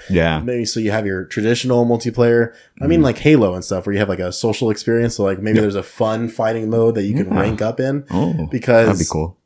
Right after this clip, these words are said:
Speaker 2: being a super tryhard on the ranked mode wasn't too fun for me. I just, I
Speaker 1: Yeah,
Speaker 2: lost
Speaker 1: and
Speaker 2: it.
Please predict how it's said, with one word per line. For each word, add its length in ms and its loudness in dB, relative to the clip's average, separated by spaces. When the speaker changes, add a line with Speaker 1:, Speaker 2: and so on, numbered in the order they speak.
Speaker 2:
being 260 4
a 80 -2
super 340 0
tryhard 440 0
on 80 -4
the 60 -8
ranked 220 -8
mode 140 -8
wasn't 300 -10
too 100 -10
fun 240 -12
for 160 -12
me. 220 -12
I 120 -8
just, 280 -10
I 60 0
Speaker 1:
Yeah, 240 4
Speaker 2:
lost 180 -2
Speaker 1:
and 200 -8
Speaker 2:
it. 40 -18